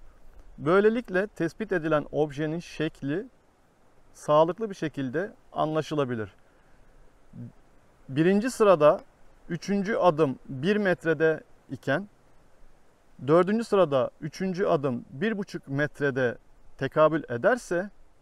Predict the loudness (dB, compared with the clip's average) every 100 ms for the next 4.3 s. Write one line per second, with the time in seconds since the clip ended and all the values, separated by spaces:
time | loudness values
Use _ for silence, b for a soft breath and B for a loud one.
0 | _ -20 -2 2 4 2 -2 -2 -4 -2
1 | -2 -2 -2 -8 -10 -10 -6 -4 -4 -2
2 | -4 -4 -6 -6 -8 _ _ _ _ _
3 | _ _ _ -2 -2 -2 0 0 2 -2
4 | -4 -4